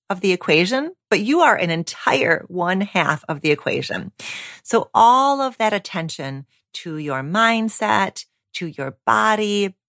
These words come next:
is gonna help you feel like you've, you know, if you've tended to sort of your side of the street, then when you show up, you really are open and available to see what's possible. And you know that the data you collect on the first date,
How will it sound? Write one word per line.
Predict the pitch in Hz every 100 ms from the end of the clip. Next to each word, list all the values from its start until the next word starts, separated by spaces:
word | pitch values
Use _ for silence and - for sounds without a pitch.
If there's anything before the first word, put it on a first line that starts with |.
| _ _
is | 202 -
gonna | 196
help | 202 - 240 240
you | 202 196 180 180 185 _ - _
feel | - 202
like | 185 175
you've, | 190 214 254 233 -
you | 208
know, | 170
if | 147 185 214
you've | 269 -
tended | - 196 185 175
to | - 160 151
sort | 170
of | 156
your | 139 151 170
side | - 147
of | 139
the | 139
street, | - 254 196 151 - - - - _
then | 226 233
when | 247 233
you | 226
show | - 214 190
up, | 262 196 - _ _ _ _
you | 202 220
really | 202 220 240 247
are | - 202 -
open | 190 190 196 185
and | - 170
available | 156 170 170 165 147 143 143 147
to | - 180
see | - - - 214 202 202 202 196
what's | 180 175 -
possible. | - 135 143 - - -
And | 165 165
you | 170
know | 165 180 165 139 147 156 - - -
that | 170
the | 170
data | 156 185 196 208
you | 185 175
collect | - 160 147
on | 170 190
the | 180
first | - 143 135
date, | - 135 147 -